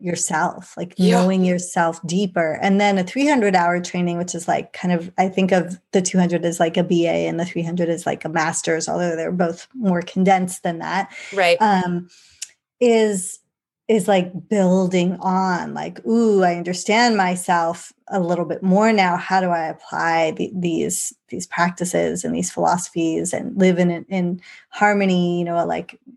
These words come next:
Speaker 1: Ayurveda, the sibling science to yoga, is all about how we become in greater harmony with ourselves and with the natural world around us. And so, like,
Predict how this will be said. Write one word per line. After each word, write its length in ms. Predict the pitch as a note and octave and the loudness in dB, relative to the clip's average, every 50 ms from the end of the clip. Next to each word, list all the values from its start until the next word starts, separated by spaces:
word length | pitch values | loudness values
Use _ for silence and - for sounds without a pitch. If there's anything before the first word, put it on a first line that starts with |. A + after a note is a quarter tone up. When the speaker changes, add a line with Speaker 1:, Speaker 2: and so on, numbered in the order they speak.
| _ _ _ - | _ _ _ 0
Speaker 1:
Ayurveda, 500 | F#3+ F3+ F3 E3+ E3 F#3 G#3 G#3 G#3 F#3 | 0 2 2 2 2 2 2 4 2 2
the 80 | F3+ | 0
sibling 380 | F3 - - F#3 F#3 G3+ G3+ G3 | -2 -2 -2 0 0 0 0 0
science 400 | F3+ F3+ E3+ E3+ F3 F3 F3 - | 0 -2 -2 -2 -2 -4 -8 -10
to 120 | - - F3+ | -8 -6 -2
yoga, 360 | E3+ F3 F3 E3+ F3 E3+ - | 0 0 0 0 0 0 -2
is 140 | F#3 F3+ F#3 - | -2 -4 -6 -4
all 180 | F3+ G3 A#3 C4 | -2 0 2 2
about 420 | A#3 G#3 F3+ E3+ F3+ F3+ F3+ - - - - - - - _ _ - | 4 2 2 2 2 0 -2 -4 -10 -20 -20 -20 -20 -20 _ _ -8
how 220 | - - G3+ G3 G3+ | -2 2 2 4 4
we 140 | G#3 G#3 | 4 2
become 560 | G3 F3+ F3+ G3 F3+ - - - F#3+ F#3 F3+ F3+ | 0 -2 -2 -4 -4 -4 -2 0 2 2 2 2
in 200 | F#3 G3 F#3 F3 | 2 2 2 2
greater 340 | F3 F#3 E3+ E3 D#3+ E3+ D#3+ | 2 0 -2 -2 -4 -6 -8
harmony 680 | D3+ - - G#3 A#3+ C4+ B3+ G3+ F#3 F3+ F3+ F3+ F3 - - - _ _ _ | -10 -4 -2 2 2 4 4 4 2 2 0 -2 -4 -10 -20 -20 _ _ _
with 180 | - F#3+ G3 F#3 | 0 2 2 4
ourselves 640 | F#3+ F3 E3+ D3+ - - C4 C4+ B3+ G3+ F#3 F3+ F3+ - | 4 2 2 2 2 2 4 4 4 4 2 0 -2 -2
and 200 | - G3 F#3 F3+ | 0 2 4 4
with 120 | F3+ F3+ | 4 2
the 80 | F#3 F3+ | 2 0
natural 440 | F3 E3+ D#3+ E3 - - F3 E3+ | 0 0 -2 -6 -6 -6 -6 -4
world 320 | E3 E3+ E3 D#3+ D#3+ D#3+ F3 | -4 -2 -2 -2 -4 -4 -4
around 420 | E3 D#3+ E3+ E3+ E3+ F3+ F#3 F3+ | -6 -6 -2 0 0 0 2 2
us. 300 | - - - F#3 - - - | 0 -2 -2 -4 -8 -8 -4
And 220 | - G3 F#3 F3+ | 0 0 0 0
so, 260 | F#3 - F3+ F3+ F3 | 2 2 2 2 2
like, 320 | F3 F3+ E3+ E3 E3 - | 2 0 -2 -2 -4 -8